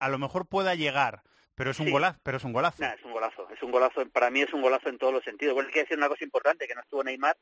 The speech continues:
Speaker 2: Lógicamente, sin Neymar el P S G no es lo mismo,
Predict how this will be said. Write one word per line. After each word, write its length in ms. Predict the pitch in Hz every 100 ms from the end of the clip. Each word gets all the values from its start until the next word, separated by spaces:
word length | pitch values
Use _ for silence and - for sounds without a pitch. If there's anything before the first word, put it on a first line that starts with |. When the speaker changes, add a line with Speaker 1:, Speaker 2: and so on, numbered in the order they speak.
| _ - - _
Speaker 2:
Lógicamente, 560 | - 139 - 147 156 156
sin 140 | - 139
Neymar 320 | 131 135 165
el 120 | 131
P 100 | 143
S 120 | 131
G 180 | 156 156
no 120 | 131
es 80 | 135
lo 100 | 135
mismo, 380 | 131 165 156 208